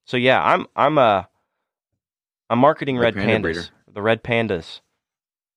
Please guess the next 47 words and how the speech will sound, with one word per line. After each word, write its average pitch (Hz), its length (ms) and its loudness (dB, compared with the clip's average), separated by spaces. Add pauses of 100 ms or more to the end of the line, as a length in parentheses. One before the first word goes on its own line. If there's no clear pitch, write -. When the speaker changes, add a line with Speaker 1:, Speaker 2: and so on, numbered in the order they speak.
(140)
Speaker 1:
The 104 80 -8
Red 113 220 0
Panda 117 320 0
Speaker 2:
Huh. 98 40 -4
Speaker 1:
Express. - 640 -2 (140)
Get 92 100 -2
it? 92 180 -2 (640)
Speaker 2:
Red 87 220 -2
Panda 85 280 0
Express. 80 520 -4
Is 87 120 -8
that, 98 260 0
is 92 100 -4
that 95 140 0
the, 85 260 2 (180)
the 87 200 -4
new 85 120 2
farm 85 240 -2
name? 87 140 -2
Speaker 1:
That's 107 160 0
the 113 80 2
ranch 98 300 0
name. 80 240 -6
Yep. 98 200 0 (380)
Speaker 2:
That's - 160 -18
the - 80 -8
ranch 67 280 -6
name. - 180 -12 (680)
Red 76 220 -2
Panda 73 240 -2
Express. - 600 -8 (920)
Boy, 131 80 4
you 113 160 6
did 139 220 2
a 71 60 0
lot. 78 300 0
You 107 100 0
did 120 60 2
a 98 40 2
lot 85 260 0
more 80 160 -2
thinking - 260 -10
on 65 140 -4
this 67 160 -6
than 73 140 -4
I 80 80 0
did. 76 260 -2